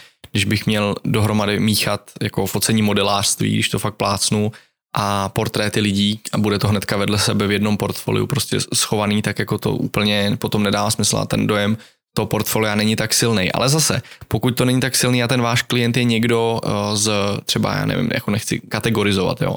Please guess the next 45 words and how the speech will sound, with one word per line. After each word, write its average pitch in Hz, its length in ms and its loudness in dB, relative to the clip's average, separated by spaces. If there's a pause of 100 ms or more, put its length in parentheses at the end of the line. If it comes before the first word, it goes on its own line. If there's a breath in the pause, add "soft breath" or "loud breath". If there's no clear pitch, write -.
ale 110 240 0 (100)
pokud - 260 -4
je 107 60 0
to 110 60 -2
někdo 107 220 0
z 101 80 -2
té 113 100 0
nižší 110 300 2
třídy, 107 360 2 (380 loud breath)
tak - 160 -4
tomu, 110 200 2
tomu 113 320 0
je 107 80 0
to 117 100 2
jedno, 107 180 0
ten 95 140 0
chce 110 140 -2
prostě 104 240 0
fotku 101 260 -2
a 104 40 0
chce 107 160 0
za 104 80 0
to 107 120 -2
zaplatit 110 380 0
málo. 127 340 0 (400 loud breath)
Ale 101 340 0
pokud 110 300 -2
máte 104 240 0
ty 101 100 2
ambice 110 340 2
vyšší 110 360 2
a 110 40 0
chcete 110 300 0
jít 110 140 0
po 107 120 0
někom, 107 320 0
prostě 107 320 0
po - 100 -2
tom 107 140 0
manažerovi 107 760 0 (280 loud breath)
té 113 140 0
firmy 110 280 2
nebo 107 160 0
tý, 104 260 -2
tý, - 140 -6